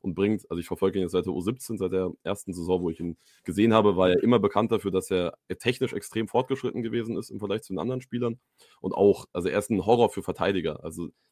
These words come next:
er hat eine sehr gute Körperbeherrschung, ein sehr gutes Dribbling als, äh, als Stürmer und ich glaube, dass es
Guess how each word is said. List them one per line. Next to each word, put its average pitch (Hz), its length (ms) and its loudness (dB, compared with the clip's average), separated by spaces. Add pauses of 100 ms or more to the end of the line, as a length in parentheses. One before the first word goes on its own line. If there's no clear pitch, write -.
er - 80 -6
hat 82 80 -2
eine 107 80 0
sehr 107 180 4
gute 101 180 -4
Körperbeherrschung, 95 840 0
ein 90 60 -4
sehr 92 180 0
gutes 92 240 -10
Dribbling 101 380 0
als, - 360 -6
äh, 90 220 -2
als - 180 -10
Stürmer 95 380 -2 (280)
und - 80 -10
ich - 80 -12
glaube, 95 200 2
dass 95 180 -4
es - 240 -16